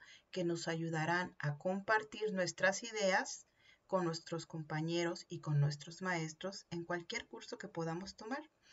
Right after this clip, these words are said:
En esta ca-, en este caso, vamos a estar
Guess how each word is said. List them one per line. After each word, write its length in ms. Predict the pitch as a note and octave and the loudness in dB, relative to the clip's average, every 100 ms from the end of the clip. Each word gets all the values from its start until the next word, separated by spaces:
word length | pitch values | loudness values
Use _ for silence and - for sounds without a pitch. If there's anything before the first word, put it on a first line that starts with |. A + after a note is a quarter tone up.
| - - - | -18 -16 -6
En 160 | G3+ | -2
esta 320 | G#3+ G#3+ C4+ - | -2 0 -2 2
ca-, 300 | B3 B3 - | 4 4 0
en 160 | G3 | -2
este 260 | G#3 - B3+ | -2 -4 -2
caso, 480 | A#3 A3 - C4 - - - - - | 0 0 0 -2 -4 -14 -18 -18 -4
vamos 440 | F#3+ F#3+ G3+ G#3+ G3+ | 4 4 4 -2 -8
a 40 | |
estar 420 | - F#3 F#3 F#3+ | -4 0 0 -2